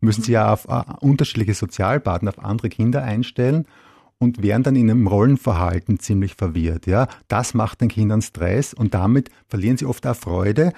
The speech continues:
an Sachen, die sie an sich ganz gut tun würden. Das ist dieser eine Aspekt. Der andere Aspekt ist natürlich, jetzt sind auch,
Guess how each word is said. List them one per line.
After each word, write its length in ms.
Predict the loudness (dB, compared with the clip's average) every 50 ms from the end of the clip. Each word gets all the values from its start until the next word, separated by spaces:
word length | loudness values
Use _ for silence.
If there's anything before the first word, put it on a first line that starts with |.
| -8 -16 -6
an 140 | -2 -2 0
Sachen, 340 | 0 0 -2 -2 0 0 0
die 100 | 0 0
sie 120 | -2 -2
an 140 | -2 -2 -2
sich 180 | -2 -2 -2 -2
ganz 220 | -2 -2 -2 -2
gut 240 | 0 0 -2 0 -2
tun 260 | -4 -4 -4 -4 -4
würden. 240 | -4 -4 -2 -2 -4
Das 160 | -4 -4 -6
ist 160 | -8 -6 -6
dieser 220 | -4 -2 -2 -2 -2
eine 320 | 0 0 2 2 2 2
Aspekt. 640 | 0 -2 -4 -4 -2 -2 0 -2 -4 -6 -14 _ _ _ _ _ _ _ _ _ _ _ -6
Der 140 | -4 -2 0
andere 320 | 0 0 2 2 2 0
Aspekt 420 | 0 0 -2 _ -2 -2 -2 -4
ist 120 | -6 -4 -2
natürlich, 480 | -2 -2 0 0 0 2 0 0 -2 -2
jetzt 300 | -4 -4 -4 -8 -4 -2
sind 200 | 0 0 0 0
auch, 320 | 0 0 -2 -2 -6 -12